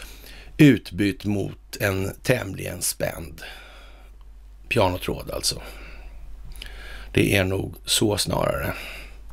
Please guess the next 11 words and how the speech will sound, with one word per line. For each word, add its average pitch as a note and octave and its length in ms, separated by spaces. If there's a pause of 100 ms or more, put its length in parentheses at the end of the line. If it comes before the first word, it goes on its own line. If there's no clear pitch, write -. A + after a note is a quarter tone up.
(680)
Kina D#3 640
varnar D3+ 320
för C#3 100
konfrontation C3 1000
och D3+ 60
avråder A#2 440
världsledare G#2+ 600
från G2+ 160
att G2+ 100
visa G2 260
musklerna. C#3 800